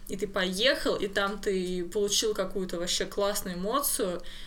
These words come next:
потратил там еще денег, неважно, и, соответственно, эти деньги у тебя конвертировались во что-то другое. Либо это какие-то материальные ценности, да, то есть ты, э, тебе нужен там ноутбук, ты там на него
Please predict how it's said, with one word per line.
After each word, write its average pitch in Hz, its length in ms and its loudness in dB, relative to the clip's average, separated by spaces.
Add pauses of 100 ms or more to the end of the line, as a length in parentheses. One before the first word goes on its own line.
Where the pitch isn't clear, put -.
(420)
потратил 185 420 -2
там 180 160 -4
еще 240 300 4
денег, 190 400 0
неважно, 185 480 0
и, 190 400 -2
соответственно, 220 420 2
эти 196 80 -2
деньги 262 300 2
у - 20 -6
тебя 226 140 4
конвертировались 214 760 0
во 190 80 0
что-то 214 240 0
другое. 190 560 0 (280)
Либо 277 340 2 (260)
это 214 160 2
какие-то 226 320 -4
материальные 202 580 2
ценности, 160 540 -2
да, 185 180 -2
то 202 100 -2
есть 170 160 -2
ты, 208 240 2 (420)
э, - 300 -4
тебе 185 160 0
нужен 208 440 0
там 175 220 -4
ноутбук, 190 600 -4
ты 170 160 -2
там 165 200 -6
на 170 80 -6
него 175 540 -2